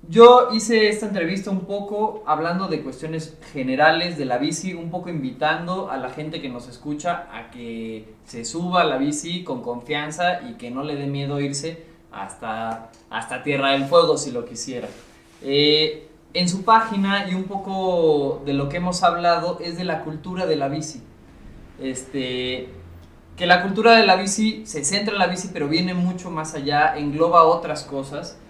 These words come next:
este, y tiene que ver con un tema que me interesa mucho, sobre todo en la Ciudad de México, que es un caos, que es la movilidad. Entonces, primero que nada,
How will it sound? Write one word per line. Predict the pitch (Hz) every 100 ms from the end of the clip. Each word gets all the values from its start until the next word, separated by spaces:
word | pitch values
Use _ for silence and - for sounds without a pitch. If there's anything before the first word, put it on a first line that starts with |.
| - -
este, | 127 127 - 143
y | 139 139 180
tiene | 220 233 226
que | 214
ver | 202 208 -
con | 185
un | 196
tema | 196 196 196
que | 165
me |
interesa | 165 160 160 170
mucho, | 160 175 175 170
sobre | 156 131
todo | 135 175
en | 165
la | 147
Ciudad | 147 147
de | 151
México, | 160 160 175 156
que | 151
es | 147
un | 156 156
caos, | 170 160 170
que | - 147
es | 143
la | 135
movilidad. | 131 113 110 104 - - _ - - - - _
Entonces, | - 160 208 214 220 226
primero | - 208 247 269 277
que | 175
nada, | 175 180 196 -